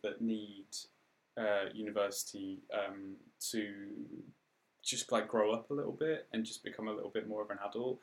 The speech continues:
Because it, it, as much as a, as much as a adult you think you are, like, it does take sometimes for you to, like, move out the home, spend time away from your parents or whoever you live with, um,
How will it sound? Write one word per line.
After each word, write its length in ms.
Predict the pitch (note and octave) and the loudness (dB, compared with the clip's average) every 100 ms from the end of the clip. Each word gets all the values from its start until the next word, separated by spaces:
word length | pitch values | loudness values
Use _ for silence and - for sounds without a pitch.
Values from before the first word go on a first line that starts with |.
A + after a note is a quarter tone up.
| - | 2
Because 220 | C#3+ E3 | 8 10
it, 260 | E3+ D#3+ D3 - | 12 10 8 8
it, 160 | D#3 | 8
as 140 | D3+ C3+ | 8 8
much 320 | D3+ C#3+ - | 8 8 2
as 180 | C3+ B2+ | 2 6
a, 300 | B2 A2 - - | 6 6 2 -4
as 120 | B2 | -4
much 220 | B2 B2+ B2 | -2 -4 -4
as 160 | A2+ | -2
a 200 | A2+ G#2+ G#2 | 2 2 2
adult 320 | A2+ A2 A2 G#2+ | 2 2 2 -2
you 160 | G#2 | -6
think 340 | G#2 G#2 G2+ G#2 | -8 -8 -8 -4
you 120 | G#2 | -2
are, 220 | G2 G2 | 0 -2
like, 240 | G2 F#2+ - - - - | -4 -6 -10 -20 -6 0
it 240 | A2+ A2+ | 0 2
does 220 | B2+ A2+ | 2 2
take 320 | - G#2 F#2+ | 2 2 2
sometimes 460 | - G2+ F#2+ F#2+ F#2+ | 0 -6 -4 -4 -4
for 80 | - | -6
you 100 | G2 | -6
to, 120 | F#2+ | -2
like, 220 | F#2+ F#2+ | -4 -4
move 220 | A2 G#2 | -2 0
out 180 | G2 F#2+ | 0 0
the 60 | G#2+ | 2
home, 480 | G#2+ F#2+ F#2+ F#2+ F#2+ | 4 6 4 -2 -4
spend 360 | - G#2 G2 F#2+ | -4 -2 -2 -4
time 280 | - A2 F#2+ | -2 0 0
away 160 | G2 F#2+ | 0 -2
from 80 | F#2+ | -4
your 100 | F#2+ | -6
parents 540 | - F#2 F#2 F#2+ - | -2 -2 -2 -4 -6
or 220 | - F#2+ F#2+ | -2 -2 2
whoever 220 | G2+ F#2+ G2 | 2 2 -2
you 160 | F#2+ G2 | -4 -4
live 140 | G2 | -4
with, 240 | G2 G2 F#2+ - - - - | 0 -2 -2 -12 -20 -6 6
um, 540 | G2+ F#2+ F#2+ F#2 F#2 | 6 8 4 0 -2